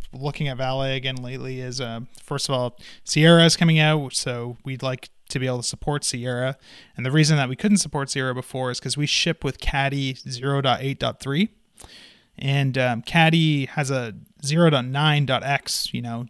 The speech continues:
zero dot nine dot one, I think, is the most recent version. Um, the dot eight version didn't support Sierra properly. I'd have a lot of people reporting that, like, "Hey, Valet just crashes after a few minutes of serving, you know, websites and stuff."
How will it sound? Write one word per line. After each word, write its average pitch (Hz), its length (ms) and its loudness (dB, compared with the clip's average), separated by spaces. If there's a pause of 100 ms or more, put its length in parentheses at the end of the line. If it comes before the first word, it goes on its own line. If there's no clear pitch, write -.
(100)
zero 147 180 2
dot 139 100 0
nine 135 180 0
dot 120 120 0
one, 127 200 -6
I 123 60 -6
think, 127 200 -8
is 127 80 -10
the 127 80 -8
most 120 160 -8
recent 147 260 0
version. 123 340 -8 (540)
Um, 127 360 2 (120)
the - 160 -6 (140)
dot 165 180 6
eight 208 160 8
version 170 280 6
didn't 160 240 4
support 135 360 -2
Sierra 131 300 0
properly. 123 400 -4
I'd 127 160 -2
have 135 260 -2
a - 60 -12
lot 139 160 -2
of - 40 -8
people 151 220 -2
reporting 131 460 -2
that, 123 100 -6
like, 123 240 -6
"Hey, 170 140 2
Valet 165 300 4
just 160 200 -4
crashes - 680 -2 (180)
after 131 220 -2
a 117 40 -4
few 131 200 -6
minutes 120 460 -6
of 123 500 -10
serving, 117 480 -6 (260)
you - 80 -10
know, 113 220 -8 (200)
websites 120 440 -6
and 110 100 -10
stuff." - 320 -12